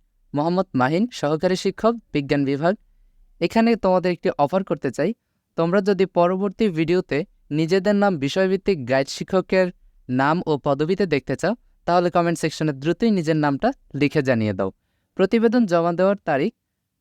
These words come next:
আঠাশ সেপ্টেম্বর দুই হাজার চব্বিশ। তাহলে চলো বাকিটুকু দেখে নিই। তৈরিকৃত খাবারে ভৌত ও রাসায়নিক পরিবর্তন চিহ্নিতকরণ। ভুনা খিচুড়ি ও মুরগির মাংস রান্নায় ভৌত ও রাসায়নিক পরিবর্তন। রান্নার আগে ভুনা খিচুড়ি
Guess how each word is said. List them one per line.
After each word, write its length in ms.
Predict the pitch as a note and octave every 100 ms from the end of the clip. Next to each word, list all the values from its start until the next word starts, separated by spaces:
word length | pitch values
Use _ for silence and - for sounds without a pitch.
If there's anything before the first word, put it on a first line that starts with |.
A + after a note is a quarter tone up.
| -
আঠাশ 280 | C#3 G3+ G#3
সেপ্টেম্বর 400 | D#3+ - D#3 D3 F3+
দুই 100 | D3+
হাজার 200 | C#3+ E3+ -
চব্বিশ। 320 | G#2 G2 F#2 - _ _ _ _
তাহলে 200 | D#3 E3+ F#3
চলো 160 | F3 A3+ -
বাকিটুকু 440 | C3+ C#3+ F3 D#3+ F3
দেখে 220 | C#3 B2+
নিই। 120 | D#3+ C4+ -
তৈরিকৃত 440 | - F3+ A3 C4 A#3+ C4+
খাবারে 380 | - F#3 F#3 G#3 E3+
ভৌত 260 | C#3 D3+ E3+ A#3 F3
ও 20 |
রাসায়নিক 420 | D3 C#3+ F3+ G3 G3
পরিবর্তন 460 | E3 D#3+ E3 - D3+ F#3 _
চিহ্নিতকরণ। 680 | - F#3+ F#3 F#3 D3+ A2 G2+ F#2+ _ _
ভুনা 320 | B2 A#2+ D#3 G#3+
খিচুড়ি 340 | - G#3+ A#3+ B3 -
ও 40 | D#3+
মুরগির 340 | D#3 D#3+ G3
মাংস 220 | G3 F#3+ G3+
রান্নায় 400 | D#3+ D3 C#3+ F3 _ _ A2
ভৌত 220 | C#3 E3 G3+ D3+
ও 20 | C3+
রাসায়নিক 320 | C3+ E3+ F3+ -
পরিবর্তন। 440 | D#3 D3 B2+ D#3+ A#3+ _ _ _
রান্নার 340 | C#3 D#3 F#3 A3 D3
আগে 200 | C#3 B2+ F#3+ _ _ _
ভুনা 280 | A#2+ C3+ G3+
খিচুড়ি 400 | A#3 F#3+ F#3+ G3+